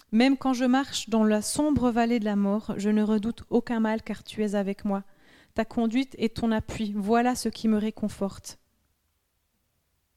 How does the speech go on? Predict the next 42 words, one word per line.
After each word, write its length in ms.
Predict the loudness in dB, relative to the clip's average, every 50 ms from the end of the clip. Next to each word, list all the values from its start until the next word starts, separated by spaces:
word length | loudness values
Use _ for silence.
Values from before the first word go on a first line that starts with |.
| _ _ _ _ _ _ _ _ _ _ -20 -20 -20 -18 -10
Ce 120 | -4 -2 -2
passage, 500 | 0 0 -2 -2 0 0 0 0 0 0
je 140 | 2 2 2
l'aime. 400 | 2 2 0 0 0 -2 -4 -6 -8
<laughs> 100 | -12 -14
C'est 200 | -14 -14 -14 -12
un 120 | -10 -8 -8
des 140 | -8 -8
passages 360 | -8 -8 -10 -8 -8 -10 -10 -10
préférés 500 | -10 -10 -10 -10 -10 -10 -8 -8 -8 -6
dans, 280 | -6 -6 -8 -8 -10 -10
dans 280 | -10 -8 -6 -6 -6
la 120 | -6 -8 -8
Bible, 320 | -8 -8 -10 -10 -10 -10 -8 -6
pour 220 | -6 -4 -2 -2
moi 140 | -2 -2 -2
en 100 | -2 -4
tout 160 | -6 -8 -10
cas, 220 | -10 -10 -10 -10 -12 _ _ _ _ -20 -20 -20 -20 -20 -20 _ _
parce 200 | -10 -10 -10 -8
que 280 | -6 -4 -2 -2 -2 -4 -6
je 140 | -6 -6
sais 220 | -4 -4 -6 -8 -10
qu'il 100 | -10 -10
y 60 | -10
a 20 |
toujours 420 | -6 -2 -2 -2 -2 -4 -6 -8 -6
des 120 | -4 -2
moments 260 | -2 0 0 0 0
dans 140 | 0 0 0
notre 180 | -2 -2 -4 -6
vie 160 | -8 -10 -12 -10 -6
où 180 | -4 -4 -4
on 60 | -4
peut 200 | -4 -6 -6 -4 -4
avoir 180 | -4 -6 -6
l'impression 400 | -6 -8 -8 -10 -12 -12 -8 -8
de 60 | -8 -8
passer 280 | -8 -10 -10 -10 -10
dans 140 | -10 -10 -10
cette 240 | -10 -10 -10 -10 -10
vallée. 420 | -8 -8 -6 -6 -6 -6 -8 -10